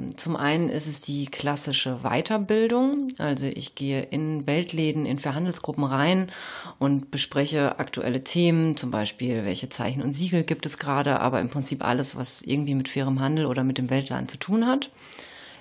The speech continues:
Der zweite Bereich ist die wirklich individuelle Beratung, zum Beispiel zu Sortimentsfragen oder zur Organisationsstruktur, ähm,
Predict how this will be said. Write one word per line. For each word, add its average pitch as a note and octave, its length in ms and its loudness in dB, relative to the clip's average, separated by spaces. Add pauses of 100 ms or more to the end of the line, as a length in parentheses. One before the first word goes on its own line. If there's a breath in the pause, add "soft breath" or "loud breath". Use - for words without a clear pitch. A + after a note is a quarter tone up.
Der C#3+ 120 -2
zweite D#3 360 2
Bereich C3+ 520 2
ist - 300 -4
die C3+ 540 -4
wirklich C3+ 340 -6
individuelle D#3+ 500 0
Beratung, G3 680 2 (500 loud breath)
zum G3 220 2
Beispiel D3 720 2
zu C#3 280 -2
Sortimentsfragen C#3+ 1500 2
oder C3+ 320 -4
zur - 180 -4
Organisationsstruktur, D3+ 1600 -2
ähm, B2 420 -2